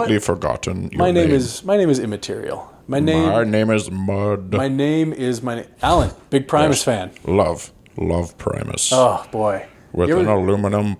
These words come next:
Speaker 1: baseball bat, my
Speaker 2: Ever
Speaker 1: name is Mud.
Speaker 2: You love that? You love the video where they got the vinyl cowboy suits on?
Speaker 1: I do. Winona's Big Brown Beaver.
Speaker 2: Big fan of that song? You don't even care about
Speaker 1: Uh,
Speaker 2: the
Speaker 1: she
Speaker 2: Stevie
Speaker 1: showed it
Speaker 2: Wonder
Speaker 1: off to all her friends.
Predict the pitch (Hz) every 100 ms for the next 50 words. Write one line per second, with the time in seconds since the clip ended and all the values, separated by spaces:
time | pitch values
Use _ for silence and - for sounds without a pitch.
0 | - 101 92 - 92 92 85 87 92 -
1 | 90 151 147 143 143 139 101 87 87 87
2 | 104 104 95 92 - - - - - 135
3 | 160 175 196 160 147 185 175 151 175 185
4 | 175 151 156 160 120 143 147 139 139 151
5 | 160 156 170 165 170 180 90 92 131 110
6 | 92 90 98 110 117 113 110 - 104 98
7 | 90 95 104 104 90 - 98 95 - 60
8 | - - - 113 - 123 123 123 135 -
9 | 143 143 131 135 127 127 143 131 135 90
10 | 101 - 139 123 110 127 135 123 113 117
11 | - - 95 - 107 143 113 110 - -
12 | - - - 50 50 50 76 - - -